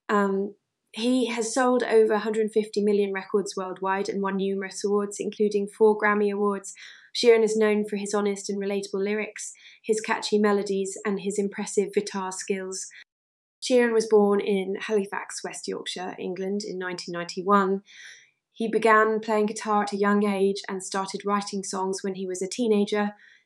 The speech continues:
In two thousand eight, Sheeran moved to London to pursue a career in music. He soon gained a following for his live performances and his self-released music.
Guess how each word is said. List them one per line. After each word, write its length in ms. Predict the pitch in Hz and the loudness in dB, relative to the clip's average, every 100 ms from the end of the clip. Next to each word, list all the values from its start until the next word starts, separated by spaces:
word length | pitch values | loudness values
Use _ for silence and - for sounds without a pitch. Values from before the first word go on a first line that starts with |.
| _ | _
In 120 | 220 | -4
two 160 | 220 240 | 0 0
thousand 360 | 226 202 202 | 2 2 2
eight, 200 | 196 202 | -2 -2
Sheeran 420 | - 233 214 202 196 | -4 0 0 0 0
moved 320 | 190 190 - | -2 -4 -10
to 100 | 185 | -6
London 440 | 196 190 190 185 | -4 -2 -4 -8
to 100 | 185 | -10
pursue 480 | - 202 - 190 190 - | -12 -10 -6 -4 -4 -8
a 60 | |
career 440 | 202 214 202 190 180 | -8 -4 -2 -2 -6
in 240 | - 185 | -8 -8
music. 420 | 180 170 185 - - - - | -8 -8 -8 -10 -16 -20 -10
He 80 | 220 | -6
soon 300 | 214 277 262 | 2 4 6
gained 300 | 233 220 214 | 4 4 0
a 40 | |
following 460 | 208 202 190 185 185 | -4 -4 -4 -4 -6
for 140 | - | -8
his 200 | 180 175 | -10 -6
live 340 | 196 196 202 202 | 0 2 2 0
performances 840 | 196 - 180 185 - 185 170 - - - - - | -8 -10 -10 -10 -10 -10 -10 -12 -16 -20 -20 -8
and 160 | 185 175 | -6 -6
his 180 | 185 - | -8 -2
self-released 580 | 190 180 180 170 160 | -2 -2 -8 -10 -10
music. 380 | 180 170 175 185 | -8 -6 -6 -10